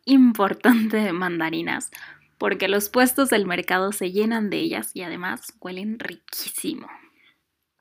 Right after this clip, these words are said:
Y la verdad, ahora sí, para este episodio me tomé unos días más de los usuales. Pero aquí ando nuevamente. No me he perdido en el multiverso todavía. Y ojalá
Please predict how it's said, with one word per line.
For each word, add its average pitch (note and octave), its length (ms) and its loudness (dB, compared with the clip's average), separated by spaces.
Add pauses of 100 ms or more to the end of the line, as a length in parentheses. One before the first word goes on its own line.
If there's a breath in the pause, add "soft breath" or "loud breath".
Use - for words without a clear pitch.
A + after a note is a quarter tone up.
(760 loud breath)
Y D#4 320 6
la G3+ 140 0
verdad, G#3 440 2
ahora G#3 360 2
sí, A3 220 0
para G3+ 200 4
este G#3+ 200 -2
episodio G3+ 580 -2
me G#3+ 200 -4
tomé B3 320 4
unos E4+ 380 4
días C4 360 2
más G#3 340 4
de G3+ 100 2
los F#3 220 -2
usuales. - 680 -6 (1300 loud breath)
Pero C#4+ 600 6
aquí - 280 0
ando G3 300 0
nuevamente. D#3+ 600 -8 (380 loud breath)
No G#3 160 -2
me G#3+ 120 0
he - 20 -2
perdido G3 400 -2
en G3 80 -4
el F3 120 -6
multiverso F3 800 -4
todavía. - 500 -10 (1040 loud breath)
Y B3+ 120 4
ojalá C#4+ 680 8